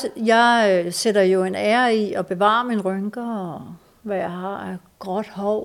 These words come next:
og ar, jeg har på kroppen, vil jeg ikke have fjernet eller rekonstrueret. Jeg har heller ikke ændret mit navn. Jeg kunne have giftet mig til et meget mere spændende efternavn.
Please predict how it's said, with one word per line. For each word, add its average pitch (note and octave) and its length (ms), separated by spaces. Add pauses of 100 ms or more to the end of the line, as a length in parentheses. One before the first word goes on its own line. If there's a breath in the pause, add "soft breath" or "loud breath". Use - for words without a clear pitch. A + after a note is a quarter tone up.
og C#3+ 360 (1120 loud breath)
ar, A3 440
jeg G#3 140
har F#3 320
på G#3 80
kroppen, G3+ 800
vil G#3+ 120
jeg G3 280
ikke G#3 200
have E3+ 240
fjernet G3+ 840
eller E3+ 360
rekonstrueret. G3+ 840
Jeg F#3 80
har F3 80
heller G#3 200
ikke G#3+ 120
ændret G3 340
mit E3+ 120
navn. F#3 280
Jeg F#3 120
kunne - 140
have A2 80
giftet G#3 280
mig F#3 140
til - 100
et F3+ 100
meget F3+ 220
mere F#3+ 200
spændende G3 380
efternavn. G#3 400